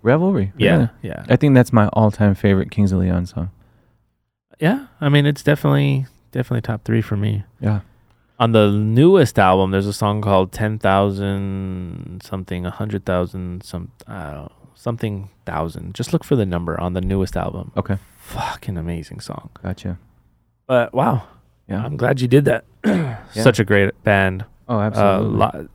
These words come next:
Speaker 2: they're one of the few bands that does not have to put on a great show live because
Speaker 1: Mm-hmm.
Speaker 2: their music is just so good that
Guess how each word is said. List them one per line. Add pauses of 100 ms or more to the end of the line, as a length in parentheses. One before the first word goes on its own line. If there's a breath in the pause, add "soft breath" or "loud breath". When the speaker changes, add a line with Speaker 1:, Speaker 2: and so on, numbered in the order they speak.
(140)
Speaker 2:
they're
one
of
the
few
bands
that
does
not
have
to
put
on
a
great
show
live
because
Speaker 1:
Mm-hmm.
Speaker 2:
their
music
is
just
so
good
that